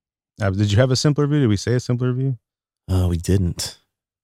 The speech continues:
Speaker 2: Uh, simpler view is you get to pray.
Speaker 1: You get to pray.
Speaker 2: <laughs>
Speaker 1: You get to pray. Awesome. I really enjoy this.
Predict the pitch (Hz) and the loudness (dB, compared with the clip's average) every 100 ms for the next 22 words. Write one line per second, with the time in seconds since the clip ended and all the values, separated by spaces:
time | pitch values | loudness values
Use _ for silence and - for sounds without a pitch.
0 | _ _ _ _ _ 87 87 82 - 120 | _ _ _ _ _ -2 2 2 2 4
1 | 113 101 104 95 87 85 110 - 82 87 | 4 4 6 4 4 2 2 0 -2 0
2 | 80 78 - 107 123 139 196 226 139 92 | 0 0 0 2 2 2 2 4 4 2
3 | 117 - 127 - 117 120 143 139 - 143 | -4 -2 -4 -2 0 2 2 0 2 4
4 | 143 101 87 _ _ _ _ _ - 90 | 4 2 0 _ _ _ _ _ -6 -4
5 | 90 90 82 - - 123 - - 110 98 | -2 -4 -8 -8 -8 -10 -12 -4 0 2
6 | 90 85 87 85 85 - | 2 0 0 -2 -4 -8